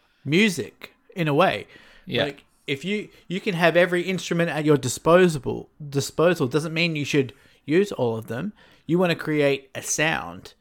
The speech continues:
Speaker 1: So
Speaker 2: Yeah.
Speaker 1: you kind of have to say, "Well, I'm gonna, you know, limit the, uh, types of instruments, the instruments that I want to use in order
Speaker 2: Yeah.
Speaker 1: to make a sound that I want to make."
Speaker 2: Yeah. Yeah, right.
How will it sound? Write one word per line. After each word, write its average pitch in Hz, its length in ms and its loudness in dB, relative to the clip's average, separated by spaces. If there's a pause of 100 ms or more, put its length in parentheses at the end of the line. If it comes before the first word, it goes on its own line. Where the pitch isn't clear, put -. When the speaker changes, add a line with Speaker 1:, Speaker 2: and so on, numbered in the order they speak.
Speaker 1:
So - 160 -2
Speaker 2:
Yeah. 147 100 4
Speaker 1:
you 165 60 0
kind 160 220 -4
of 123 80 -4
have 135 140 -4
to 123 60 -12
say, 139 240 -2
"Well, 143 120 2
I'm 143 160 0
gonna, 147 280 -4 (460)
you 127 100 -6
know, 127 220 -2
limit 135 560 -2 (1000)
the, 151 440 2
uh, 143 120 -4 (100)
types 139 260 -2
of 139 120 0
instruments, 123 480 -4 (140)
the 135 180 -10
instruments 123 400 -8
that 120 100 -14
I 117 100 -10
want 117 420 -14 (160)
to 127 120 -14
use - 480 -4 (180)
in 131 120 -2
order 127 140 4
Speaker 2:
Yeah. 104 60 0
Speaker 1:
to 135 120 -4
make 127 300 0
a 110 60 -2
sound 139 340 2
that 139 80 6
I 139 80 8
want 147 320 2
to 139 60 -8
make." 92 320 -16 (160)
Speaker 2:
Yeah. 123 280 -2 (1600)
Yeah, 117 280 -4
right. 110 260 -4